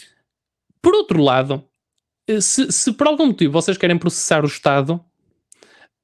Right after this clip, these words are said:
já não são nesses tribunais, já não é nos tribunais, eh, judiciais, são nos chamados tribunais, eh, administrativos e fiscais, que por, para terem noção, por exemplo, no distrito de Aveiro só há um,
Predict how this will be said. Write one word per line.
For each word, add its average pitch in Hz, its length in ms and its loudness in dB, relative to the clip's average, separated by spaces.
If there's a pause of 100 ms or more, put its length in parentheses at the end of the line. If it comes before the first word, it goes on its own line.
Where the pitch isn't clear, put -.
já 202 180 4
não 226 140 0
são 240 160 -2
nesses 233 240 -4
tribunais, 214 580 -2
já 160 120 0
não 165 100 2
é 175 40 2
nos 170 100 0
tribunais, 185 580 0
eh, 180 80 0
judiciais, 170 520 -2 (120)
são 165 80 0
nos 156 80 -2
chamados 170 360 -2
tribunais, 175 520 0 (260)
eh, 160 280 2
administrativos 170 640 0
e 170 60 0
fiscais, 170 560 -2 (440)
que 240 100 2
por, 226 340 -2
para 151 200 2
terem 160 240 2
noção, 202 280 0
por 220 120 0
exemplo, 143 320 2
no 175 120 4
distrito 170 400 -4
de 151 80 2
Aveiro 156 560 2
só - 280 0
há 196 80 4
um, 135 260 0